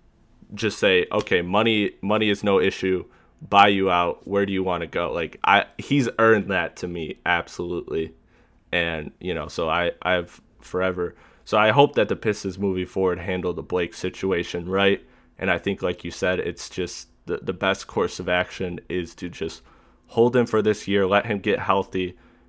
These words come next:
you know, let him play whenever he feels like he wants to test his body. Whenever he's not ready to test his body, then just withhold him.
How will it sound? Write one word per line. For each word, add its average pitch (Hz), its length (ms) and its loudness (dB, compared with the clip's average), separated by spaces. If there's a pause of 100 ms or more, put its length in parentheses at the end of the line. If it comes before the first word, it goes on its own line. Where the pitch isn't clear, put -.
(160)
you 107 100 -6
know, 90 140 0
let 95 160 2
him 101 180 -2
play 104 360 2
whenever 98 460 0
he 92 160 -10
feels 101 520 -2
like 92 280 -2
he 98 140 -4
wants 92 320 -2
to - 80 -6
test - 360 -4
his 85 160 -6
body. 104 520 2 (320)
Whenever 95 360 -2
he's 92 200 -6
not 92 300 2
ready 107 400 2 (1080)
to 90 180 0
test 87 300 -4
his 80 160 -6
body, 110 380 6
then 90 240 -4
just - 300 -10
withhold 104 640 0
him. 104 300 0